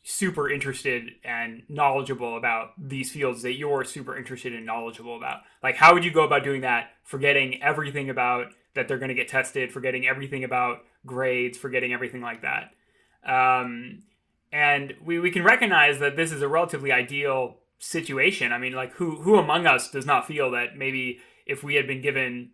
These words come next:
you know, a host of, of tutors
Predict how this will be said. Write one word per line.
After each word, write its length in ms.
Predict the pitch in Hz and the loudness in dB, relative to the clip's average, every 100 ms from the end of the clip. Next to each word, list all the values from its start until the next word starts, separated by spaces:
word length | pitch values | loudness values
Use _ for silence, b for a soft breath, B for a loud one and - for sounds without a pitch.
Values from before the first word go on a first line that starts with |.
| _ | _
you 100 | 143 | -6
know, 160 | 127 123 | -2 -2
a 20 | |
host 520 | - 170 156 156 - | 2 6 6 4 0
of, 220 | 143 127 - | -2 -4 -8
of 280 | 143 135 131 | -8 -6 -6
tutors 680 | 165 156 156 143 135 - | -2 0 2 2 -2 -6